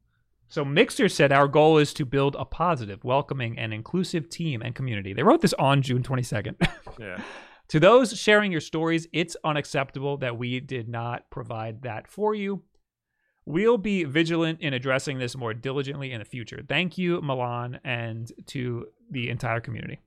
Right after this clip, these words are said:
Speaker 2: Uh, Phil Spencer also said on June twenty-first,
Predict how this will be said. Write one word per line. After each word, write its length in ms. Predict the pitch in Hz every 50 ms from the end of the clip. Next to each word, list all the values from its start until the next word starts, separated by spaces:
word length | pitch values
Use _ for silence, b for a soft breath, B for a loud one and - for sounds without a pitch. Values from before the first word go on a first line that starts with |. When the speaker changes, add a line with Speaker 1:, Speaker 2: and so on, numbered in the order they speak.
| _ _ _ _ _ _ - - _ _ -
Speaker 2:
Uh, 220 | 135 127 127 127 120
Phil 220 | - - 170 170
Spencer 640 | 151 - - 170 165 156 - - 165 151 147 139 156
also 380 | 160 160 151 135 127 - 147
said 380 | 127 - - 139 127 123 120 147
on 480 | - 143 143 170 170 165 143 135 123 131
June 240 | 135 - 147 147 143
twenty-first, 600 | 127 - 139 127 123 - 143 135 123 117 - -